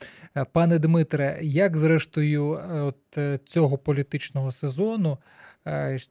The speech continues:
ці-, ц-, друге півріччя, е, розпочалося, як плануєте адвокувати цей закон двадцять вісім двадцять, аби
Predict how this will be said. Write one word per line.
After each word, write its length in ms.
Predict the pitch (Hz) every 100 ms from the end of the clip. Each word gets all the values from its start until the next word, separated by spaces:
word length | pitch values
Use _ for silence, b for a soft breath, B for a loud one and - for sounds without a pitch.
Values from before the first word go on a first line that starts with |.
| _
ці-, 160 | - 147
ц-, 180 | - -
друге 340 | 156 175 156
півріччя, 640 | 147 151 156 226 - - 160 156 147 156
е, 120 | 156
розпочалося, 880 | 147 - 135 156 170 180 - 156 135
як 240 | 151 160
плануєте 480 | - 151 156 147 165
адвокувати 840 | 160 135 156 156 160 160 135 - 131
цей 240 | - 139 131
закон 460 | 135 - 220 214
двадцять 420 | 139 139 - 135
вісім 300 | 139 131 139
двадцять, 400 | 127 185 202 160
аби 440 | 143 151 135 160